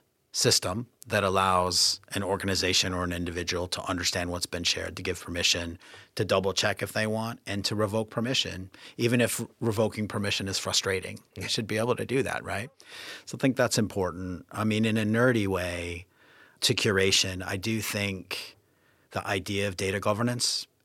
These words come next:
and cleansing some of the data that we have that's atrophied is, is important. You know, I would go,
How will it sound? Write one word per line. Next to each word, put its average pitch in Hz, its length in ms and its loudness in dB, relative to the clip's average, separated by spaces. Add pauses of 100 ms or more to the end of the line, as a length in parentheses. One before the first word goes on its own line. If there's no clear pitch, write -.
and 92 300 -6 (160)
cleansing 98 800 -2
some 98 240 2
of 90 140 -2
the 95 100 0
data 92 300 0
that 92 180 -4
we 90 100 -4
have 87 380 0
that's 90 260 -6
atrophied 92 540 -2
is, 92 220 2
is 101 220 0
important. 101 640 -4
You 101 120 -6
know, 98 80 -4
I 95 100 -2
would 95 200 -6
go, 92 420 0